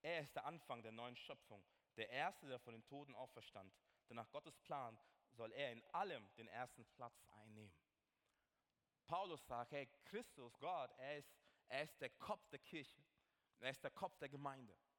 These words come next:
Und wenn wir Teil von Kirche sind, wenn wir Teil von Gemeinschaft sind, von der Community sind, dann unterstellen wir uns diesen Kopf. Und was tut ein Kopf? Ein Kopf gibt Orientierung, oder? Ein Kopf hat alles im Blick, er sieht alles und weiß alles.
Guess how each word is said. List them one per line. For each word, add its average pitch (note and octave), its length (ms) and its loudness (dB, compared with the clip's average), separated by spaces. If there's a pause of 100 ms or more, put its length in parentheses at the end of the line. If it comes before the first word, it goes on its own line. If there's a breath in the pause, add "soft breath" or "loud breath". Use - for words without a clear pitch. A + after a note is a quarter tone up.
(1300 loud breath)
Und C3 220 0
wenn G#3+ 200 6
wir F#3 140 -2
Teil G#3 280 2
von E3+ 180 -8
Kirche G3+ 320 -2
sind, C#3+ 260 -4
wenn F#3 120 -2
wir G3 100 -2
Teil F#3 200 0
von D#3+ 140 -10
Gemeinschaft D3+ 680 0
sind, A2 240 -14 (420 soft breath)
von C3+ 100 -2
der C3 80 0
Community D#3+ 480 -4
sind, C3+ 280 -4
dann B2 240 -2 (280 loud breath)
unterstellen E3+ 600 -2
wir C#3 100 -4
uns B2 220 -6 (260)
diesen D3 220 -6
Kopf. - 220 0 (2000 soft breath)
Und D3 240 -6
was F3 120 2
tut - 140 -14
ein F#3+ 60 -10
Kopf? A3 200 2
Ein D3 120 -6
Kopf - 180 2
gibt - 160 -8
Orientierung, D3 640 -2
oder? C#3 260 -4
Ein B2+ 100 -6
Kopf E3+ 180 -2
hat D3 120 -6
alles D3+ 240 -2
im C3+ 160 -6
Blick, D3+ 260 -2
er C3 140 -2
sieht C#3+ 280 -10
alles A2+ 340 -4
und A#2 140 -16
weiß C3 240 -6
alles. F2+ 220 -14